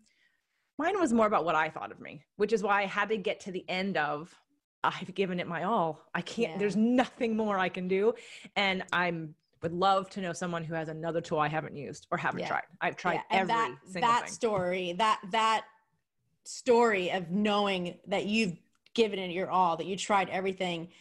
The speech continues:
Speaker 2: like, you needed to get there so that you would, you could not judge yourself anymore. You,
Speaker 1: Right.
Speaker 2: you, you were able to
Speaker 1: Right.
Speaker 2: release yourself because you had done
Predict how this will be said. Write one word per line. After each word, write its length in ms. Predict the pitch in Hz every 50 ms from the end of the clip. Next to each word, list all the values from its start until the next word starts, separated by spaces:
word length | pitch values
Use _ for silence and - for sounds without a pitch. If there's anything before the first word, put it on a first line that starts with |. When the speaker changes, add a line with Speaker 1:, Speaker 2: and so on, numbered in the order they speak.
| - - _ -
Speaker 2:
like, 100 | 196 185
you 140 | 208 240 247
needed 240 | 254 254 214 - 175
to 80 | 196
get 300 | 196 185 - 208 196 - -
there 420 | 175 180 233 254 254 240 214 190
so 140 | 180 - - 202
that 200 | 202 185 151 185
you 300 | 196 226 233 240 220 202
would, 280 | 185 202 185 160 - - 185 180
you 160 | 185 233 233 233
could 140 | 233 262
not 240 | 226 220 208 - 156
judge 240 | - 208 208 180 196
yourself 340 | 185 175 - 180 156 160 -
anymore. 320 | 170 160 156 151 151 147 151
You, 160 | 175 196 190 180
Speaker 1:
Right. 140 | 147 -
Speaker 2:
you, 220 | 202 208 208 185 175 -
you 180 | 185 202 196 185
were 140 | 185 185 -
able 360 | - 196 202 202 196 196 190
to 200 | 190 - - 190
Speaker 1:
Right. 160 | 170 - 175
Speaker 2:
release 540 | 165 170 190 185 175 170 - - - - - - _ _ _ _ _ -
yourself 540 | 214 208 226 214 - - 208 175 156 156 - -
because 260 | 185 175 - 190 170 175
you 100 | 170 160
had 160 | 165 147 151
done 380 | - 160 139 135 143 - 151 160